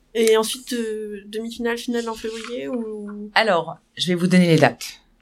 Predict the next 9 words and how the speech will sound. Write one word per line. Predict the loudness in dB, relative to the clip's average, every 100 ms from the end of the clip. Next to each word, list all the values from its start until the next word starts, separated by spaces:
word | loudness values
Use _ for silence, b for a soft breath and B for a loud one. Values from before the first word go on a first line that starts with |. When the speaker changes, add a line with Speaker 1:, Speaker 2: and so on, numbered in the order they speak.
| -10
Speaker 2:
Donc | -8 -4
ça, | -4
c'est | -2 -4
pour | -4
les | -6 -2
élèves. | 0 2 0 -6 _
Le | 4
lundi | 6 8 8 6
seize | 2 4 6 4 0